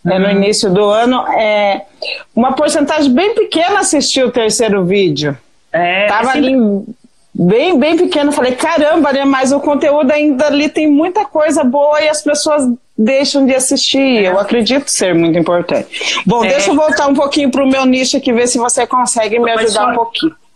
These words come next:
Speaker 2: só, mas só dizendo uma coisinha: esse é o design. O design é que menos pessoas assistam o terceiro vídeo.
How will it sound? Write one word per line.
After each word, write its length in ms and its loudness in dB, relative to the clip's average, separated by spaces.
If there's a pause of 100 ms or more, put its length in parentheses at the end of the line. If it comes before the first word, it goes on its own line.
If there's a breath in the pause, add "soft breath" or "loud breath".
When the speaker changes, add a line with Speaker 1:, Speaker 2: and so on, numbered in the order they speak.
Speaker 2:
só, 280 -4
mas 180 -2
só 120 -2
dizendo 360 0
uma 120 0
coisinha: 580 -2 (480 loud breath)
esse 380 -2
é 40 0
o 40 2
design. 600 0 (1120 loud breath)
O 140 -2
design 720 -2
é 340 -2
que 220 -4
menos 320 0
pessoas 400 -2
assistam 380 -2
o 40 0
terceiro 380 -4
vídeo. 340 -2